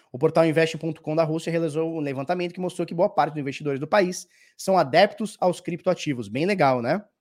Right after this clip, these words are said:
Bem legal isso aqui, cara. A gente vai chegar lá, tá? A gente falou, ah, semana passada do, do Re-, Regal, é Regal, sei lá como é que fala, Regal, Regal, sei lá. Os cinemas que tão aceitando um monte de criptomoedas. O A M C, que é a maior rede de, de cinemas dos Estados Unidos,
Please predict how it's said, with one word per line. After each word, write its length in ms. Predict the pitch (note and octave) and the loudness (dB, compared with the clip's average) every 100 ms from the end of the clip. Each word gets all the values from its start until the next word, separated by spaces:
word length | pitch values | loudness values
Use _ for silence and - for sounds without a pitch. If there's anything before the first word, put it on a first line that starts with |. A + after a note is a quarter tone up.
| _ _ _ _ _ _ _ | _ _ _ _ _ _ _
Bem 160 | G#2+ E3 | -4 0
legal 280 | F#3+ D#3 D3+ | 4 6 6
isso 140 | D3+ | 4
aqui, 240 | E3 B2+ | -2 -4
cara. 340 | A2+ D3 G#2 F#2+ | -2 0 0 -2
A 60 | |
gente 180 | D#3 B3 | -6 -2
vai 80 | B3+ | 0
chegar 280 | A#3+ B3+ B3 | 0 4 6
lá, 200 | B2 F2 _ _ _ | 4 0 _ _ _
tá? 240 | - D3 - _ _ _ _ | -6 -6 -8 _ _ _ _
A 100 | F#3+ | 2
gente 220 | C4 D4+ | 2 2
falou, 340 | C#4 A#3+ A3 G#3+ | 2 4 4 2
ah, 120 | F3 | -4
semana 320 | E3+ F#3 F3+ | -4 -4 -2
passada 560 | F3+ D#3 - F3+ F3 E3+ | -2 -2 -2 0 0 0
do, 240 | E3+ D#3+ | -2 -2
do 200 | D3 D3+ | -4 -6
Re-, 220 | F3+ - - D3 | -8 -10 -12 -6
Regal, 420 | B3+ F3 C#3 G2+ - | -4 -2 -4 -6 -10
é 80 | |
Regal, 480 | A#2+ F#3+ F#3+ C#3 G2 | -4 -2 -2 -4 -8
sei 140 | - A3+ | -4 -2
lá 100 | G3+ | -2
como 100 | E3+ | -6
é 40 | |
que 80 | - | -6
fala, 320 | - D#3+ A#2 | -2 -2 -2
Regal, 420 | D#3+ D#3+ G#2 E2 _ _ _ _ | -8 -8 -10 -12 _ _ _ _
Regal, 460 | A#2 G#3 D#3+ F2+ | -6 -4 -4 -6
sei 160 | - C3+ | -8 -10
lá. 140 | E2 _ _ _ _ _ | -10 _ _ _ _ _
Os 220 | - A3+ A#3 | -6 -4 -4
cinemas 460 | C#4 G#3 F#3+ G3 | -2 0 0 -4
que 60 | F#3+ | -4
tão 120 | G#3 | -4
aceitando 400 | G3+ G3+ F#3 G3 | -4 -4 -4 -2
um 40 | |
monte 300 | F#3+ E3+ F#3+ | 0 0 -2
de 60 | F#3+ | -6
criptomoedas. 640 | F#3 F3+ G3 F3+ B2 G#2 - | -10 -8 -2 -2 -2 -4 -2
O 100 | G#3+ | 2
A 60 | C4+ | 2
M 200 | C#4 G3 | 2 -2
C, 200 | - A3 | -4 -4
que 80 | |
é 20 | F3 | 0
a 20 | |
maior 160 | E3+ | 2
rede 240 | D#3+ E3 D3+ | 0 -2 -6
de, 120 | - | -12
de 80 | D3 | -12
cinemas 280 | - C#3+ C3+ | -12 -10 -10
dos 80 | - | -8
Estados 220 | A#2+ A2+ | -10 -8
Unidos, 460 | A#2+ G#3 B2 - | -6 -4 -6 -12